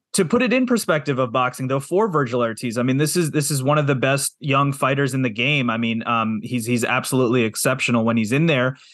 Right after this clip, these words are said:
But the question is, of course, being in there, and, and this has become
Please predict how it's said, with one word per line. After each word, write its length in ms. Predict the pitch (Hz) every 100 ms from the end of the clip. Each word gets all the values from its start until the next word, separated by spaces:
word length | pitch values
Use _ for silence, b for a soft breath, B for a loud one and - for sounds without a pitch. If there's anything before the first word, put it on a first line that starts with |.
| B B
But 200 | - 156
the 80 | 160
question 340 | 143 156 - 156
is, 120 | 143
of 120 | 139
course, 320 | 160 165 156
being 400 | 120 151 165 180
in 160 | 185 226
there, 280 | 156 117 110
and, 180 | 240
and 180 | 139 135
this 140 | 147 160
has 160 | 147
become 480 | 147 143 160 156